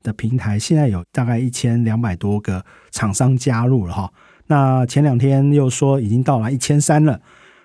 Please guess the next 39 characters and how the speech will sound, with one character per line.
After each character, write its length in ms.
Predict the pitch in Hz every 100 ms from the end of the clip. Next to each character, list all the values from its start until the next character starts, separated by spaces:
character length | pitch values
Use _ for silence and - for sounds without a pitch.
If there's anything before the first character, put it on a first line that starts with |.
| _
那 120 | 220
这 140 | 196 202
个 100 | 170
全 160 | 156
世 140 | 156 175
界 200 | 180 156
这 140 | 165
么 100 | 147
多 300 | 139 143 139
的 180 | 123 117
这 180 | 131 120
些 320 | - 120 117
供 240 | - 131
应 100 | 131
商 260 | 127 123 123
加 220 | 123 123
入 240 | 127 120 107
这 140 | 120
个 100 | 104
M 160 | 101 113
I 80 |
H 160 | 120 -
联 180 | 101 101
盟 220 | 104 101
的 80 | 104
时 160 | -
候， 180 | 107 120 - - - - _
就 140 | -
有 180 | 185 131
机 280 | 113 - 175
会 240 | 170 170
呢， 340 | 123 107 107 104
就 180 | - 143
可 200 | - 131
以 200 | 127 101
帮 300 | - 143 147
全 200 | 147 131
世 200 | 135 196
界 260 | 143 175